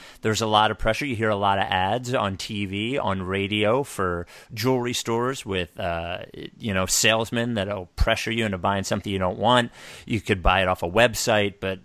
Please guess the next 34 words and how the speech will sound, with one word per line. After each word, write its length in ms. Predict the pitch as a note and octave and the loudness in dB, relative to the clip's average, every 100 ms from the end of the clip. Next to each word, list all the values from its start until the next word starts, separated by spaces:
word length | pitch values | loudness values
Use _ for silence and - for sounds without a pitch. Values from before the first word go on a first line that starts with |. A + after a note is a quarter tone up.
| - | -8
you 160 | B2 | -4
know, 260 | F#2+ F2+ F#2+ | -2 -2 -4
then 220 | F#2+ G#2+ | -4 -4
you 100 | G2 | -2
don't 160 | G2+ F#2+ | -2 -2
get 140 | F#2 | -6
to 80 | - | -8
talk 240 | - F#2+ | 0 0
to 100 | - A2 | 0 0
anybody 380 | G#2+ G#2+ G#2 | 0 2 2
at 80 | G2 | 2
all. 380 | F#2 G2+ A2 - - - | 4 6 6 2 -10 -20
Why 280 | - A2+ D3+ | 0 4 4
not 360 | D#3 A#2 B2+ G#2+ | 4 4 2 2
go 160 | A2+ | 0
to 220 | A2+ A#2+ A2 | 2 0 0
a 60 | |
guy 440 | F#2+ G2+ G2 G2 G2+ | 2 4 6 4 0
that 240 | G#2 - | -6 -2
gets 240 | A#2+ - | -2 -2
in 100 | A#2+ | -4
fights 380 | G#2+ A2+ G#2+ - | -2 0 0 -2
on 180 | A2 G2+ | -2 -2
Twitter 380 | - A2 F#2+ G2 | 2 2 2 0
about 400 | G2+ F#2 G2 G2+ | 0 0 0 0
the 60 | |
Sixers 460 | G#2 - G2 G2+ F#2 | -4 -2 -2 -4 -6
with 160 | F#2 - | -8 -6
people? 460 | G2+ F#2+ F#2+ F2+ - - - | -6 0 0 0 -6 -20 0
That's 240 | A2+ - | 0 2
L 240 | A#2 A2 G#2 | 2 4 4
L 160 | G2 | 2
Pavorsky. 640 | - F2+ F#2 F2+ - F2+ F2 | 0 -4 -2 -4 -4 -8 0
Look, 360 | G2+ F#2 - | 2 2 -2